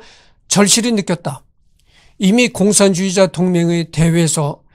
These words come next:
문답 형식의 글을 써서 공산주의와 공산주의자에 대한 논한 적이 있었지만 아직은 부족한 편이었다. 엥겔스는 문답 형식을 버리고 선언의 형식으로 공산주의의, 공산주의 신조에 대해 논해보자고 제안했고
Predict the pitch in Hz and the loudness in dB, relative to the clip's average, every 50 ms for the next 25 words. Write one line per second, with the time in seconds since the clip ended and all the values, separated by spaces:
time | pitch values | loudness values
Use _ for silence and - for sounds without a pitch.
0 | _ _ _ _ _ - 180 180 185 175 214 214 208 247 - - 208 202 - - | _ _ _ _ _ -4 -2 -2 2 4 4 2 2 0 -4 -4 -2 -2 -2 0
1 | 196 196 196 180 - 190 185 180 - - 175 160 170 147 127 - - 190 196 185 | 0 -2 -2 -4 -4 -6 -4 -4 -2 -2 -4 -4 -4 -6 -8 -6 -4 -2 -2 2
2 | - 190 185 175 165 175 185 175 175 175 - - - 175 180 170 190 190 190 170 | 2 2 2 2 -2 -2 0 0 0 0 -2 -2 -2 -2 0 0 0 0 0 0
3 | - 196 196 202 185 175 208 196 196 196 185 180 185 196 196 175 214 226 233 233 | -2 -2 -2 -2 -2 0 4 4 6 6 4 4 2 0 2 2 2 2 2 0
4 | 226 - - - _ - _ _ - 175 180 190 214 226 202 220 214 208 - - | -6 -10 -20 -20 _ -20 _ _ -2 2 4 4 4 4 4 0 -2 -2 -4 -4
5 | 165 - - 180 156 147 175 - - _ _ _ _ _ _ _ _ _ _ _ | -6 -6 -6 -6 -6 -6 -8 -12 -16 _ _ _ _ _ _ _ _ _ _ _
6 | _ _ - 151 165 170 220 220 240 196 - 202 190 202 - 208 202 - - 180 | _ _ -2 -2 0 0 0 -2 -2 -2 -4 -4 -4 -2 0 0 -2 0 -2 -2
7 | 180 160 151 - - 135 135 - _ - 185 196 208 190 202 190 - 220 214 214 | -2 -2 -2 -4 -6 -10 -10 -12 _ -2 0 0 2 2 2 2 2 2 2 2
8 | 208 190 175 180 185 208 185 226 214 202 - - 214 208 - - 208 208 180 - | 0 0 0 -2 -2 0 2 2 0 0 0 -6 -4 -4 -4 -2 -2 -2 -2 -2
9 | 175 156 160 - 139 131 - _ _ _ _ _ _ _ _ _ _ _ - - | -4 -4 -4 -6 -8 -10 -12 _ _ _ _ _ _ _ _ _ _ _ -4 0
10 | - 196 214 233 233 240 240 240 214 151 220 208 180 - 196 185 180 180 180 - | 2 4 4 4 2 2 0 0 -2 -2 0 0 0 0 0 -2 -2 -2 -4 -4
11 | - 185 185 185 - 185 185 180 165 175 175 175 175 170 170 175 180 214 - _ | -2 -2 -2 0 0 0 0 0 0 -2 -2 0 0 0 0 -2 -2 -6 -12 _
12 | _ _ _ _ _ _ - 190 208 196 202 214 202 190 180 202 196 175 - - | _ _ _ _ _ _ 2 4 4 6 6 4 4 4 2 0 2 2 2 2
13 | 190 170 190 180 175 170 156 175 170 170 165 - _ _ _ _ _ - 196 180 | 0 0 0 0 0 0 0 0 -2 -2 -2 -6 _ _ _ _ _ -2 0 4
14 | 185 196 208 196 196 202 190 202 208 196 180 220 220 220 220 214 - 196 190 185 | 4 4 2 2 0 -4 0 2 2 2 2 2 0 0 0 0 2 2 2 2
15 | 170 - - 151 - - | 2 -2 -6 -14 -16 -16